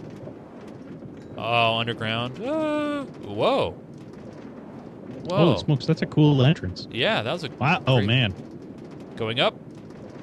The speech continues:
Speaker 2: Hey, diamonds! I saw diamonds.
Speaker 1: Hey, it's
Speaker 2: Aw.
Speaker 1: Funland. Hey. Ow.
Speaker 2: I like
Speaker 1: Ow.
Speaker 2: Funland.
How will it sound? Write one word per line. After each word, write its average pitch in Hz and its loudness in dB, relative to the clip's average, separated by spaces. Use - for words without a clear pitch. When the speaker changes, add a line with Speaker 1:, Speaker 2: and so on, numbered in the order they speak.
Speaker 2:
Hey, 262 6
diamonds! 240 8
I 170 8
saw 190 6
diamonds. 185 4
Speaker 1:
Hey, 285 4
it's 208 0
Speaker 2:
Aw. - -6
Speaker 1:
Funland. 220 6
Hey. 233 -2
Ow. 180 -2
Speaker 2:
I - -6
like - 0
Speaker 1:
Ow. 156 -2
Speaker 2:
Funland. 95 0